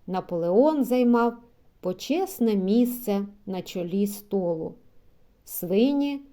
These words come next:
почували себе зовсім вигідно в кріслах. Товариство розважалося грою в карти, але гру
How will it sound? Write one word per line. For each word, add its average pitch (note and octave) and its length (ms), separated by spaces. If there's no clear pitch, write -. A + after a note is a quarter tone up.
почували G3 680
себе C4 360
зовсім G3+ 640
вигідно A#3 580
в A#3 120
кріслах. G#3+ 680
Товариство A#3+ 840
розважалося D4+ 1000
грою D4+ 400
в D#4 80
карти, F3+ 640
але A#3+ 300
гру C#4+ 420